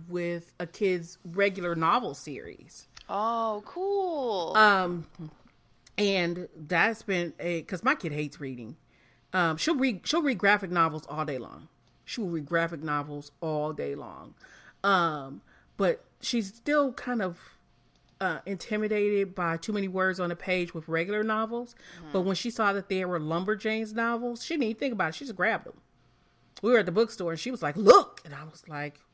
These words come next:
Speaker 1: "You wanna read that?" And she was like, "Yeah."
Speaker 2: <laughs>
Speaker 1: And then she went back in the kids section and she disappeared for, like, an hour.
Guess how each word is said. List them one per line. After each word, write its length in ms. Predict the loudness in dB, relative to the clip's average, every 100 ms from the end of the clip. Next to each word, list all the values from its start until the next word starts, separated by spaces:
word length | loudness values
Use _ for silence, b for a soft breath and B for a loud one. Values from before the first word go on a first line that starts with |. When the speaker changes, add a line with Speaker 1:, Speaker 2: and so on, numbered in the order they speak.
| _ -16
Speaker 1:
"You 160 | -12
wanna 180 | -8 -6
read 260 | -4 -6 -6
that?" 160 | -8 -6
And 80 | -8
she 180 | -8 -12
was 160 | -14
like, 180 | -18 -20 -20
"Yeah." 960 | -18 -14 -10 -6 -4 -4 -6 -10 -12 -16 -10
Speaker 2:
<laughs> 340 | -6 -4 -6 -4
Speaker 1:
And 140 | 2 2
then 180 | 2 -6 -10
she 140 | 2
went 160 | 2 4
back 140 | 4
in 60 | 2
the 60 |
kids 280 | 0 -2 0
section 300 | 0 0 -2
and 80 | -4
she 80 | -4
disappeared 600 | -2 -4 -2 0 2 0
for, 80 | 0
like, 140 | 0
an 80 | 0
hour. 360 | 2 0 -2